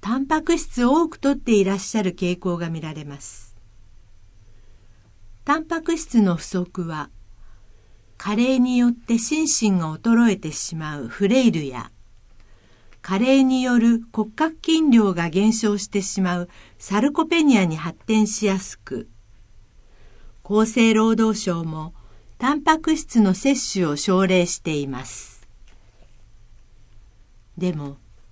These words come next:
ちょっと待ってください。肉類を消化吸収できる胃腸の働き、東洋医学でいう脾は、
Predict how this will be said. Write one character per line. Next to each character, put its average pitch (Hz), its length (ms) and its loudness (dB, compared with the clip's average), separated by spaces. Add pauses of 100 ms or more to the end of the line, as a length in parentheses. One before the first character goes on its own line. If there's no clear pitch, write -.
(420)
ち - 140 -4
ょ 285 60 0
っ - 20 -4
と 254 200 -4
待 214 220 2
っ - 20 -18
て 285 120 -4
く 175 120 -10
だ 123 140 -12
さ 151 240 -12
い。 277 140 -10 (1400)
肉 214 340 2
類 262 300 6
を 175 140 0
消 240 280 0
化 262 120 -2
吸 240 340 -2
収 233 280 0
で 214 140 2
き 220 160 -2
る 151 260 -8 (760)
胃 196 100 -2
腸 294 340 2
の 285 140 6
働 226 480 0
き、 214 280 -6 (920)
東 170 240 -2
洋 240 200 4
医 240 80 2
学 214 280 -2
で 165 140 -4
い 151 280 -10
う 165 60 -16 (220)
脾 - 360 -6 (300)
は、 151 260 -8